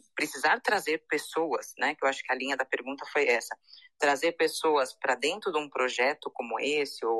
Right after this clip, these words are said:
ou uma atividade como essa, é, você precisa entender que aquele raciocínio do outro não é igual que o seu.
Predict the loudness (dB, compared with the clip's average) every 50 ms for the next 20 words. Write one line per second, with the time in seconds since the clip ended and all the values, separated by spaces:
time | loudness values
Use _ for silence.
0 | 0 -2 -2 -2 -2 -6 -8 -10 -14 -16 -18 -4 0 0 0 0 -2 -10 -12 -6
1 | 2 4 6 6 6 4 2 -2 -10 -10 -10 -8 -6 -6 -4 -4 -2 -2 -4 -6
2 | -6 -10 -10 -10 _ -18 -20 -20 -20 -20 -20 _ -4 -2 -2 0 -2 -2 -4 -2
3 | -4 -4 -4 -4 -8 -6 -6 -8 -10 -10 -8 -6 -4 -4 -4 0 0 0 0 0
4 | -2 _ -8 -8 -6 -2 -2 -2 -2 0 0 0 0 0 -2 -2 -2 -2 -2 -2
5 | -2 0 0 2 2 2 0 2 -2 -2 -4 -4 -8 -6 -6 -6 -6 -6 -8 -10
6 | -6 -4 -2 -2 -2 -4 -6 -8 -4 -2 0 0 0 0 -2 -6 -8 -2 0 2
7 | 2 2 0 -2 -8 -12 -12 -10 -10 -6 -6 -6 -6 -6